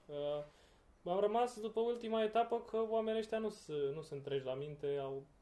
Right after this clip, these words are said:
făcut iar, au mers zero unu, sau le place să, le place,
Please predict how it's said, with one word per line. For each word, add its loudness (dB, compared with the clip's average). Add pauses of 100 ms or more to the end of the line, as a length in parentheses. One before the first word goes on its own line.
făcut -6
iar, -2
au -4
mers -8
zero -2
unu, -6
sau -4 (120)
le -6
place 0
să, -4
le -6
place, -4